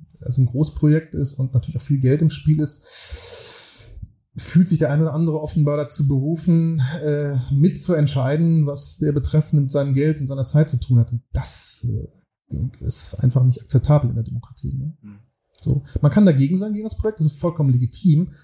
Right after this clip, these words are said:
Speaker 1: aber jemand vorschreiben <laughs> zu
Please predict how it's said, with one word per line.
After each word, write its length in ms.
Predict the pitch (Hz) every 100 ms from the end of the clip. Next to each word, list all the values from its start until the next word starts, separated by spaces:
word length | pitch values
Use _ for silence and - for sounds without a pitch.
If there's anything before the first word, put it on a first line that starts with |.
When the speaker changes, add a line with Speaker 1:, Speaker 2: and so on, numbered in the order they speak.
| _ _ -
Speaker 1:
aber 460 | 135 143 139 139 _ _ _ -
jemand 240 | 131 123
vorschreiben 760 | - 131 151 - - 156 -
<laughs> 0 |
zu 140 | -